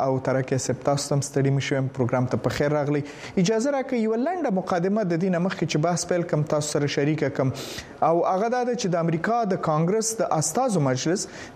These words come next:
د بهرنیو اړیکو د کمیټې غړي مایکل مکال ترګري د زیاتېدو په حال کې یو ګواښ بللی دی. او همدا اونۍ یې ای بی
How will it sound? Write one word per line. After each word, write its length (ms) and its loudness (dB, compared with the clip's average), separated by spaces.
د 180 6
بهرنیو 560 2
اړیکو 300 0
د 140 0
کمیټې 400 2
غړي 420 2
مایکل 480 2
مکال 400 2
ترګري 460 4
د 140 2
زیاتېدو 480 0
په 120 0
حال 180 2
کې 220 -4
یو 80 2
ګواښ 420 -2
بللی 380 2
دی. 80 2
او 180 4
همدا 320 0
اونۍ 540 0
یې 420 -2
ای 140 6
بی 80 4